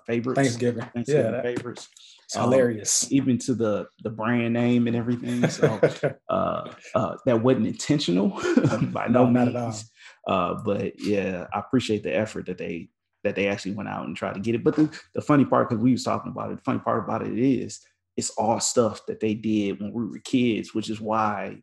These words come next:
Speaker 1: they are favorites of ours.
Speaker 2: Right.
Speaker 1: It's not like we just pulled them out of the sky or anything like that. Like, it's
Speaker 2: Right.
Speaker 1: because we got it from them.
Speaker 2: But we haven't had that specific meal in so many years. So that's, that's the reason why it was like a, I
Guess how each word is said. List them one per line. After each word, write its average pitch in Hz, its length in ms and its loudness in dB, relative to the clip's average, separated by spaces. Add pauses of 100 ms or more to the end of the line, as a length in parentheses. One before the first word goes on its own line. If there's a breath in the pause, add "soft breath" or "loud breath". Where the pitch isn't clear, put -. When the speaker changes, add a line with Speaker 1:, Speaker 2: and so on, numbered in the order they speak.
(360)
Speaker 1:
they 107 120 -6
are 95 200 -6 (160)
favorites 135 460 0
of 87 120 -6
ours. - 380 -8
Speaker 2:
Right. 117 220 -2 (180)
Speaker 1:
It's 110 220 -14
not 110 140 0
like 98 120 -2
we 104 80 -2
just - 220 -14
pulled 113 200 0
them 107 120 -4
out 101 140 -8
of - 80 -20
the 95 40 -16
sky 104 380 -6
or 52 140 -10
anything 104 320 -10
like 104 200 -10
that. - 240 -4
Like, - 200 -14 (220 loud breath)
it's 107 200 -6
Speaker 2:
Right. - 60 -12
Speaker 1:
because 98 360 -4
we 113 100 -4
got 107 200 0
it - 200 -12
from 104 220 -8
them. 92 260 -4 (540)
Speaker 2:
But 135 200 4
we 160 80 8
haven't 139 220 6
had 135 240 6
that 123 180 0
specific 143 680 0
meal 117 640 0 (560)
in 110 500 -4
so 139 240 4
many 120 180 2
years. 110 880 0 (140)
So 113 220 -2
that's, 117 180 2
that's 120 200 2
the 113 80 -8
reason 117 280 2
why 113 380 -4
it 110 120 -8
was 104 160 -8
like 110 180 -6
a, 113 40 -10
I 107 60 -12